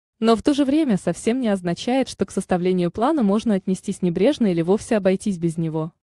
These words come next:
Подробный, грамотный и соответствующий архитектонике текста план — необходимое условие, без которого на максимальную оценку можно не рассчитывать.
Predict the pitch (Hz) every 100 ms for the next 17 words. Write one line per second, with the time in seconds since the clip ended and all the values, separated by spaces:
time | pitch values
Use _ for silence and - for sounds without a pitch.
0 | _ _ - 214 214 311 330 302 247 277
1 | 294 269 254 - 226 220 233 - 214 214
2 | 208 185 196 190 - 208 208 202 202 196
3 | - 190 226 302 349 _ _ _ 220 226
4 | 247 220 240 214 208 - 262 339 269 202
5 | - 196 233 311 330 262 240 - 233 233
6 | 233 214 202 - 330 - 247 208 202 190
7 | 185 190 - 208 - 156 - -